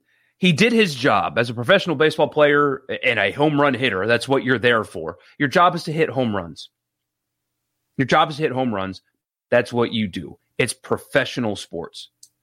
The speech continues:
It's not like he was playing against a high school from thirty minutes away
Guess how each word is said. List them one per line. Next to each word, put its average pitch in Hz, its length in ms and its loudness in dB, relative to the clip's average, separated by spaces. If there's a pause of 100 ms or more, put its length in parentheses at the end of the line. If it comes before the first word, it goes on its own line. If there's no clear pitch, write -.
(260)
It's - 240 -4
not 139 240 2
like 147 160 4
he 156 100 0
was 135 160 0
playing 131 380 0
against 120 380 -4
a 104 100 2
high 123 240 0
school 117 380 -2
from 107 240 -4
thirty 127 280 2
minutes 117 300 0
away 101 500 2